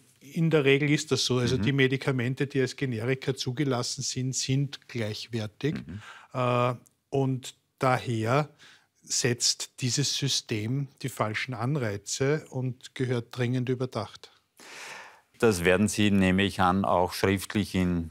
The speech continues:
Speaker 2: Berichten der Volksanwaltschaft an das Parlament mitteilen. Äh, vielleicht jetzt noch eine Frage, die viele beschäftigt, die uns jetzt gerade zuschauen.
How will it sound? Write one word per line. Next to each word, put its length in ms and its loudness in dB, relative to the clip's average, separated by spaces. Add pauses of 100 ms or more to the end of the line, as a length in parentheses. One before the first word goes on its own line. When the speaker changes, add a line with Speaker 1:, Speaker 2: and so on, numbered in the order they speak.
(120)
Speaker 2:
Berichten 540 0
der 140 4
Volksanwaltschaft 1120 0
an 120 0
das 140 -2
Parlament 540 -2
mitteilen. 600 0 (400)
Äh, 200 -2 (100)
vielleicht 400 0
jetzt 180 -2
noch 280 2
eine 340 0
Frage, 540 2
die 160 0
viele 260 0
beschäftigt, 800 -2
die 80 0
uns 120 0
jetzt 200 -6
gerade 160 2
zuschauen. 500 2